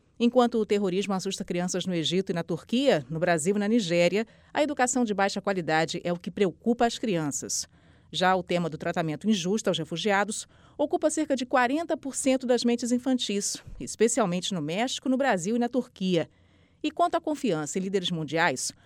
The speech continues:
quarenta e cinco por cento das crianças não confiam que essas pessoas possam tomar boas decisões em seu nome. O Brasil é o pior caso, com oitenta e um por cento, seguido da África do Sul. Já na Índia, os menores confiam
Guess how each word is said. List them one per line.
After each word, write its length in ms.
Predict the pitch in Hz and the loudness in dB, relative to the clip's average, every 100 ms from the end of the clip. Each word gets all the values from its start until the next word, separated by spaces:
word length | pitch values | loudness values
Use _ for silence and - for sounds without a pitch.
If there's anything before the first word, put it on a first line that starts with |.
| - _ | -20 _
quarenta 400 | 208 185 233 285 | 2 2 2 0
e 80 | 240 | -2
cinco 260 | - 247 | -2 -2
por 140 | 233 233 | -4 -4
cento 200 | 202 180 | -4 -4
das 160 | 165 | -4
crianças 520 | - 262 214 214 247 208 | -4 0 0 2 0 4
não 400 | 240 247 277 294 | 6 6 4 2
confiam 640 | 294 285 - 254 254 175 | 2 0 2 2 2 2
que 100 | 175 | 0
essas 220 | 165 170 | -2 -2
pessoas 440 | - 220 202 196 - | -2 -2 0 -2 -2
possam 260 | 220 220 | -4 -2
tomar 260 | 220 196 185 | -2 -2 -4
boas 360 | 143 240 311 | 0 2 2
decisões 540 | 294 269 277 202 214 233 | 0 -2 -2 0 -2 2
em 80 | 247 | 0
seu 220 | - 208 | 0 0
nome. 360 | 160 165 156 165 _ _ _ _ | 0 -2 -4 -8 _ _ _ _
O 80 | 302 | 2
Brasil 360 | 285 196 214 | 2 2 2
é 60 | 254 | 2
o 60 | |
pior 400 | 254 247 214 220 | 2 2 4 2
caso, 500 | - 226 214 170 131 - _ _ | 2 0 2 0 -4 -16 _ _
com 140 | - 277 | 0 2
oitenta 460 | 285 - 294 381 | 2 -2 -6 -2
e 120 | 302 233 | 0 0
um 100 | 302 | -2
por 180 | 302 | -4
cento, 460 | - 254 214 156 131 _ _ | -2 0 0 -2 -12 _ _
seguido 400 | - - 247 226 | -4 -2 0 0
da 140 | 233 226 | 2 4
África 320 | 196 220 240 | 4 2 -2
do 120 | 196 | -2
Sul. 300 | 143 - 170 - _ _ _ | -4 -2 -2 -4 _ _ _
Já 220 | 151 165 | 0 0
na 140 | 202 | 2
Índia, 360 | 220 214 226 247 | 2 2 2 0
os 140 | - 339 | -2 -2
menores 400 | 359 254 269 - | 2 2 2 -2
confiam 640 | - 320 - 269 294 165 | -2 -4 -2 0 2 2